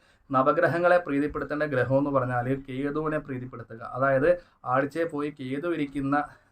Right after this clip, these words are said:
നവഗ്രഹത്തിന് കേതുവിന് കരിക്ക് കൊണ്ട് അഭിഷേകം ചെയ്യുക, കേതുവിന് സെപ്പറേറ്റ് ആയിട്ടുള്ള രീതിയിൽ അർച്ചനകളും കാര്യങ്ങളൊക്കെ ചെയ്യുമ്പോൾ കർമ്മത്തിലുള്ള തിരുവാതിര നക്ഷത്രക്കാരുടെ പ്രശ്നങ്ങളും കാര്യങ്ങളൊക്കെ മാറിക്കിട്ടും. അപ്പോൾ രണ്ടായിരത്തി ഇരുപത്തഞ്ച് ഞാൻ വീണ്ടും വീണ്ടും പറയുവാണ്,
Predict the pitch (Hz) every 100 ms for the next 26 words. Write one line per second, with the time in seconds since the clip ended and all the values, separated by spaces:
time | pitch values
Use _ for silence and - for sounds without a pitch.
0 | 143 135 135 131 135 135 131 147 143 131
1 | 135 139 139 135 135 135 143 139 139 127
2 | 131 131 139 139 131 123 120 135 139 131
3 | 131 135 139 143 - _ _ _ 131 123
4 | 143 147 156 160 156 151 143 135 139 127
5 | 135 - 143 143 143 147 139 127 135 135
6 | 135 131 131 135 147 - 135 151 180 185
7 | 185 156 147 147 139 131 135 143 151 147
8 | 139 135 135 135 131 - 127 - 135 131
9 | 135 127 120 123 123 123 123 117 113 123
10 | - 120 180 208 - _ _ 120 156 135
11 | 131 135 139 143 143 156 147 131 135 135
12 | 139 143 143 139 127 131 151 147 143 143
13 | 143 143 135 165